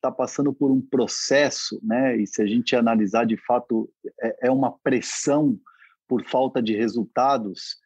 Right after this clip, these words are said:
e não conquistas, né? Foram duas derrotas, né? Fo-, é, perdeu a Supercopa para o Flamengo e a Recopa Sul-Americana, é, pro Defensa e Justiça.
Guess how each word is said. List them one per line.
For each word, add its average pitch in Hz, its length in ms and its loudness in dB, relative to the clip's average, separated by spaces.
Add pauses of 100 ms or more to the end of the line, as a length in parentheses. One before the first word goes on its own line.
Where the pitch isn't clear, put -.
(380)
e 123 480 2
não 139 400 2
conquistas, 131 920 -2
né? 131 300 -2
Foram 104 180 -4
duas 107 420 0
derrotas, 110 680 0
né? 113 160 -2 (120)
Fo-, 101 280 -4 (420)
é, 101 240 -2
perdeu 110 400 4
a 120 60 2
Supercopa 147 1000 0 (400)
para 117 160 2
o 107 100 -4
Flamengo 143 760 2
e 131 220 4
a 127 100 2
Recopa 135 720 -2
Sul-Americana, 123 840 -2 (520)
é, 123 160 2
pro 127 140 -2
Defensa 135 400 0
e 135 40 2
Justiça. 131 640 0